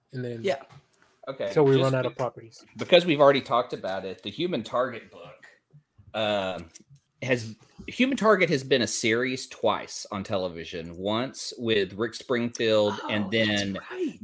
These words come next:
Speaker 3: they did a recent one with, uh, I can't remember the actor's name, but he was from Boston Legal,
Speaker 2: <clears throat>
Speaker 3: but it also had the actor who played Rorschach in it. Um,
Speaker 1: Mm-hmm.
Speaker 3: and, and it was kind of a team. But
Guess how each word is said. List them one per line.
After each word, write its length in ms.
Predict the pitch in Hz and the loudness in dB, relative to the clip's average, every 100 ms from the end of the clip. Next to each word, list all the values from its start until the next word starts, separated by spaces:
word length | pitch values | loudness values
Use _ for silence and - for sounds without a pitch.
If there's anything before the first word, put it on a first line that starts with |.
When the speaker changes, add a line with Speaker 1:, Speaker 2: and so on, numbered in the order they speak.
| 110 | -2
Speaker 3:
they 160 | 117 113 | 0 0
did 240 | 107 120 | 2 2
a 40 | |
recent 580 | 104 104 131 151 - - | 2 -2 -4 -2 -2 -4
one 460 | 113 110 110 107 101 | -4 -4 -4 -8 -10
with, 360 | 104 107 101 98 _ _ | -10 -12 -12 -16 _ _
uh, 280 | 101 95 92 - | -16 -16 -18 -20
I 40 | - | -14
can't 180 | 170 165 | -10 -6
remember 360 | 151 135 131 107 | -4 -2 0 0
the 160 | 104 | 2
actor's 460 | 107 110 110 92 92 | 2 2 -6 -6 -6
name, 340 | 98 101 90 | -4 -4 -4
but 100 | 95 | -6
he 60 | 98 | -6
was 140 | 90 | -8
from 200 | - 98 | -8 -4
Boston 480 | 87 98 110 - 95 | 0 0 0 -4 -2
Legal, 320 | 101 104 101 | 0 2 2
Speaker 2:
<clears throat> 60 | - | 0
Speaker 3:
but 120 | 101 | 0
it 100 | 104 | 4
also 260 | 135 160 139 | 4 4 2
had 220 | 147 117 | 2 2
the 100 | 113 | 2
actor 260 | 110 110 | 2 0
who 80 | 107 | -4
played 240 | - 101 87 | 0 -2 2
Rorschach 560 | 101 110 - 87 - | 2 2 0 -4 -4
in 140 | 82 78 | -10 -10
it. 140 | 73 _ _ - - - 95 | -14 _ _ -18 -18 -10 -4
Um, 100 | 98 | -2
Speaker 1:
Mm-hmm. 400 | 90 143 165 165 - _ _ - | 0 0 -2 -6 -18 _ _ -2
Speaker 3:
and, 280 | 123 104 101 | 0 0 0
and 140 | 131 | -2
it 20 | 110 | 0
was 140 | 104 | -2
kind 220 | - 117 | 0 0
of 80 | 107 | 2
a 40 | - | -2
team. 640 | - 117 110 107 101 98 _ _ _ - 110 | -2 0 2 0 -2 -6 _ _ _ -20 -4
But 300 | 127 117 113 | 2 2 0